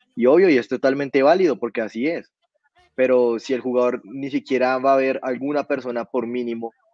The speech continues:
que le diga, "Venga, todavía confío en usted", y que el único que le diga al jugador es Pablo Peirano y el equipo en general, su club, que le diga, "Nosotros lo apoyamos y le damos la mano todavía"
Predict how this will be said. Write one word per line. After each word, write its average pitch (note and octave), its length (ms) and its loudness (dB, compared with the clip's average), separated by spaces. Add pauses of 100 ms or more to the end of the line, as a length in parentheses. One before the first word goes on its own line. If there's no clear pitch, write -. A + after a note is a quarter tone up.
(200)
que B2 140 0
le B2 160 6
diga, A#2+ 320 4
"Venga, C3+ 580 0
todavía B2 240 2
confío C#3+ 320 -2
en C3+ 80 -2
usted", C3 300 -2 (340)
y A#2+ 100 -6
que C3 100 -4
el B2+ 40 2
único C3+ 260 0
que E3 80 -2
le C#3+ 120 4
diga A#2+ 120 2
al A#2+ 60 -2
jugador C3 300 2 (100)
es B2+ 300 -6
Pablo C3+ 320 0
Peirano A2+ 560 -2
y A#2 100 -4
el A2+ 120 0
equipo A#2+ 420 -6
en A#2+ 40 -10
general, G#2+ 440 -4 (320)
su A#2+ 220 -6
club, D3 300 2 (520)
que A#2+ 100 -4
le A#2+ 60 2
diga, A#2 200 2
"Nosotros B2 360 -2
lo C3+ 80 2
apoyamos B2 420 -2
y C#3 60 -6
le B2+ 80 -2
damos A2 220 -4
la B2 120 -2
mano G#2+ 240 -6
todavía" G#2+ 460 -2